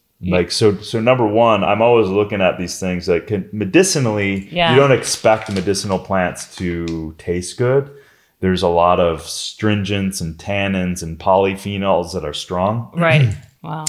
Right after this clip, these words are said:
Speaker 2: But this was a nut. And so, number one, the taste got my attention because that's not gonna be a barrier to entry. People are gonna love it.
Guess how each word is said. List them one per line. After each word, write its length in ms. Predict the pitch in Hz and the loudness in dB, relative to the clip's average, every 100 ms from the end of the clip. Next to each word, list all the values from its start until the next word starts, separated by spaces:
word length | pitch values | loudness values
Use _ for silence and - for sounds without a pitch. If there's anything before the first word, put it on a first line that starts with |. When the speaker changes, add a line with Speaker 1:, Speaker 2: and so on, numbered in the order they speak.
| - | -2
Speaker 2:
But 160 | 98 98 | 0 2
this 140 | 135 | 0
was 160 | 123 98 | 2 0
a 60 | |
nut. 540 | 90 113 151 139 120 - - - - - | 0 2 4 4 2 -4 -20 -20 -20 -6
And 140 | 101 101 | -2 0
so, 460 | 117 107 101 - | 4 4 2 -4
number 260 | - 120 120 | 0 2 2
one, 240 | 110 139 127 | 4 4 2
the 60 | |
taste 380 | - - 135 - | 0 2 2 4
got 180 | 117 87 | 2 4
my 200 | 98 95 90 87 - | 2 4 2 0 -4
attention 560 | 98 - 190 190 - 98 | -8 0 4 4 2 0
because 600 | 95 104 95 92 - _ | 0 2 2 2 -6 _
that's 320 | 110 117 - | 0 0 2
not 240 | 131 123 123 | 0 0 0
gonna 120 | 107 | 0
be 120 | 95 | 2
a 80 | 95 | 0
barrier 480 | 80 92 92 90 87 | 0 2 2 2 0
to 180 | - - | -4 -4
entry. 320 | 160 - 80 | -4 -4 -8
People 320 | 76 117 117 104 | -6 -4 2 2
are 80 | |
gonna 220 | 90 80 73 | 2 -2 0
love 260 | 113 151 | 2 2
it. 120 | - | -2